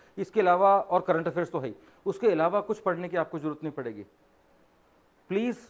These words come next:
please, please refer to text in a very miser way। आप कहीं चीज़ों को mix ना करें, आईएएस और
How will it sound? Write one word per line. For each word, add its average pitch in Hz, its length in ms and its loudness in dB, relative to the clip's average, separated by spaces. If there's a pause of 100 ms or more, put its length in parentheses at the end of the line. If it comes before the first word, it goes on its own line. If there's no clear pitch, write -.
(120)
please, 202 340 -8
please 180 320 -6
refer 170 260 -2 (100)
to 190 60 -6 (200)
text - 460 -8
in 165 120 -6
a - 20 -8 (180)
very 190 320 -4 (560)
miser 143 380 -2
way। 127 180 -6 (4000)
आप 170 260 4
कहीं 190 300 -6 (500)
चीज़ों 156 220 -8
को 196 100 -4
mix 185 360 -2
ना 170 120 -2
करें, 135 260 -4
आईएएस 147 380 -2
और 156 360 0